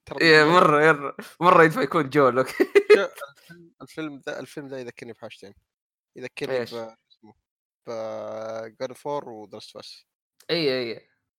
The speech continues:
Speaker 1: أتوقع أكثر شيء God of War حتى، مو Last of Us.
Speaker 2: ف-،
Speaker 1: آه،
Speaker 2: بس
Speaker 1: إيه.
Speaker 2: كلام صراحة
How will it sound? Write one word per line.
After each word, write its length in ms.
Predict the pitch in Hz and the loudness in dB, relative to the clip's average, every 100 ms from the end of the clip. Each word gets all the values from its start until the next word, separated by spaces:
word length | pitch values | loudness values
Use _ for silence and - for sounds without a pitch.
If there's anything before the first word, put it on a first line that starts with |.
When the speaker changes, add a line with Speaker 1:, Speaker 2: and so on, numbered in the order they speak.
| _ - | _ -12
Speaker 1:
أتوقع 260 | - 202 | -8 -6
أكثر 180 | 196 160 | -6 -8
شيء 420 | - 170 120 107 | -10 -10 -10 -16
God 180 | 113 123 | -14 -16
of 180 | - 117 | -16 -20
War 20 | |
حتى، 260 | - - 113 | -20 -20 -20
مو 220 | 110 110 | -20 -20
Last 40 | |
of 220 | - _ _ | -20 _ _
Us. 240 | - _ _ _ _ _ _ _ _ _ _ _ _ _ _ _ _ _ _ _ _ _ | -20 _ _ _ _ _ _ _ _ _ _ _ _ _ _ _ _ _ _ _ _ _
Speaker 2:
ف-، 200 | _ - | _ -8
Speaker 1:
آه، 760 | 117 117 117 117 117 117 117 117 | -4 -2 -2 -2 -4 -4 -2 -4
Speaker 2:
بس 480 | 113 _ _ - 127 | -8 _ _ -20 -20
Speaker 1:
إيه. 120 | 123 | -2
Speaker 2:
كلام 160 | 247 269 | 0 2
صراحة 340 | 233 240 196 | 0 -2 -8